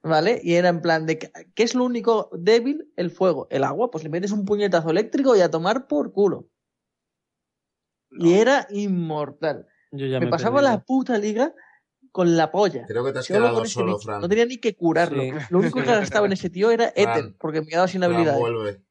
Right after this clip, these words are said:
Speaker 2: No tenemos ni puta idea de que llevas, llevas hablando desde hace un rato, tío.
Speaker 3: <laughs>
Speaker 2: ¿De qué puto Pokémon es eso? ¿De qué, de cuál? ¿De cuál?
Speaker 1: El
Speaker 2: ¿De qué juego?
Speaker 1: Typhlosion, tío, el
Speaker 2: ¡No me digas
Speaker 1: Typhlosion.
Speaker 2: Typhlosion! ¡Coño!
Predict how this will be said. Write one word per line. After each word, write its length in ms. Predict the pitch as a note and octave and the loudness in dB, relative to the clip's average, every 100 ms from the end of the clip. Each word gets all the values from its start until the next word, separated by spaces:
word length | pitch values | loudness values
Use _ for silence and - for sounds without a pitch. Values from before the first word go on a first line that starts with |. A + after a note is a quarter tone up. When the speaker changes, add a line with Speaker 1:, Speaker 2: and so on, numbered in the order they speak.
| _ | _
Speaker 2:
No 180 | - A2 | -14 -12
tenemos 400 | A#2+ A#2+ A#2+ A2+ | -8 -8 -8 -8
ni 80 | A#2+ | -10
puta 300 | A2+ A#2+ B2 | -10 -10 -6
idea 240 | A2+ A#2 A#2 | -4 -2 -4
de 100 | G#2+ | -6
que 140 | A2 | -6
llevas, 340 | A2 A2 G#2 _ | -6 -6 -10 _
llevas 300 | A#2 A#2+ A2+ | -12 -10 -10
hablando 220 | A2+ A2+ A2 | -10 -10 -10
desde 140 | A2+ | -10
hace 180 | G#2 - | -12 -14
un 60 | A#2+ | -12
rato, 260 | B2 A#2+ G#2 | -10 -8 -8
tío. 320 | - A2 - - | -6 -6 -6 -6
Speaker 3:
<laughs> 260 | D#3 B2+ | -4 0
Speaker 2:
¿De 260 | F#3 F3+ F#3+ | 4 6 6
qué 200 | - G#3+ | 8 8
puto 340 | E4 C4+ C4 | 6 4 4
Pokémon 360 | A#3 A#3+ B3 B3 | 2 0 0 0
es 120 | A#3 | -2
eso? 220 | A3+ G3+ D#3 | -2 -2 -2
¿De 140 | D3+ | -2
qué, 100 | D#3 | -2
de 140 | D3 | -8
cuál? 480 | C#3+ G3+ F3+ G#2 - _ | 0 2 2 0 -8 _
¿De 140 | - A#2+ | -12 -4
cuál? 400 | - E3 F#2+ E2 | 2 2 2 -4
Speaker 1:
El 180 | C#3+ D3+ | -2 0
Speaker 2:
¿De 80 | C#3 | -2
qué 60 | - | -6
juego? 260 | G3+ C#3 | -2 0
Speaker 1:
Typhlosion, 480 | B2+ A3+ B3 F3+ D#3 | 2 2 2 -4 -4
tío, 300 | - G#3+ C4 | -6 0 2
el 60 | E3+ | 6
Speaker 2:
¡No 100 | C4 | 6
me 80 | E4 | 6
digas 280 | E4 D#4 D4+ | 6 6 4
Speaker 1:
Typhlosion. 760 | - A#3 - F3 D3+ A2 - | 2 0 2 2 0 -2 -8
Speaker 2:
Typhlosion! 0 | - | 4
¡Coño! 460 | B3+ A3+ D3 G2 | 4 6 0 -2